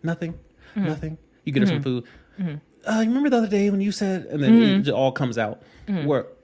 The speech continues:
Speaker 1: what if you went to your boyfriend and just rubbed his shoulders or gave, gave him a head
Speaker 2: Mm-hmm.
Speaker 1: massage or gave him a
Speaker 2: Yeah.
Speaker 1: foot massage or just
Speaker 2: Mm-hmm.
Speaker 1: made him some food?
Speaker 2: Mm-hmm.
Speaker 1: And then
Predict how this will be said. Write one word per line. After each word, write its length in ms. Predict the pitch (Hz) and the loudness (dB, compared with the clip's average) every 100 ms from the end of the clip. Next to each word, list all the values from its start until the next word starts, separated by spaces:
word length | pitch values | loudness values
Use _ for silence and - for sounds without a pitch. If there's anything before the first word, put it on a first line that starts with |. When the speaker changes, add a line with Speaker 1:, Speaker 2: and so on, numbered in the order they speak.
| _ - | _ -4
Speaker 1:
what 200 | 147 202 | 0 0
if 120 | 208 | -2
you 80 | 170 | -6
went 120 | 175 | -6
to 120 | 170 | -6
your 60 | 135 | -4
boyfriend 420 | 139 135 135 110 | -2 -2 -4 -6
and 100 | 123 | -6
just 140 | 123 | -4
rubbed 180 | 127 131 | -4 -4
his 80 | 120 | -4
shoulders 400 | 131 120 110 110 | -4 -4 -4 -6
or 100 | 117 | -6
gave, 300 | 120 123 - | -4 -6 -4
gave 140 | 135 | -4
him 60 | 117 | -4
a 20 | |
head 200 | 120 143 | -2 0
Speaker 2:
Mm-hmm. 80 | 170 | 0
Speaker 1:
massage 420 | 143 107 107 110 | -4 -6 -8 -8
or 80 | 123 | -8
gave 100 | 123 | -4
him 60 | 156 | 0
a 20 | |
Speaker 2:
Yeah. 80 | 143 | 0
Speaker 1:
foot 100 | 202 | -2
massage 440 | 135 110 107 110 | -6 -6 -6 -6
or 140 | 113 120 | -6 -6
just 120 | 180 | -2
Speaker 2:
Mm-hmm. 60 | 139 | -2
Speaker 1:
made 100 | 143 | -2
him 60 | |
some 120 | 139 135 | -6 -8
food? 360 | 170 151 117 - - | -4 -4 -6 -12 -12
Speaker 2:
Mm-hmm. 280 | 196 190 151 - | -4 -4 -4 -6
Speaker 1:
And 120 | 165 147 | -2 0
then 320 | 139 131 | 0 -2